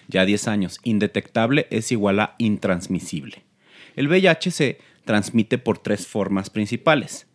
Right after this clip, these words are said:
sexual, parto y transfusiones. Si la persona está indetectable, es decir, menos de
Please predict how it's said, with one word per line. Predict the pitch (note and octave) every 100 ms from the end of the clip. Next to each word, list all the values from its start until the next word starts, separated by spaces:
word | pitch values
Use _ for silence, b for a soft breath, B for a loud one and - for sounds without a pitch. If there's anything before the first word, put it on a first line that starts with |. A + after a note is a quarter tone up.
| _
sexual, | - - - A2 F3 C4 _ _ _ _ _ _ _ - A2
parto | G#2 G#2 - F#3+ A#3+ - _ -
y | A#2+
transfusiones. | - G#2+ - G2+ - D2+ - - - b b b
Si | -
la | C#3 B2+ -
persona | C3+ D3+ F3+
está | -
indetectable, | E3 D#3 D3 A2+ - G2+ F#2
es | F2+
decir, | F#2+ -
menos | G2+ A#2 C3+ D#3+ -
de | A#2+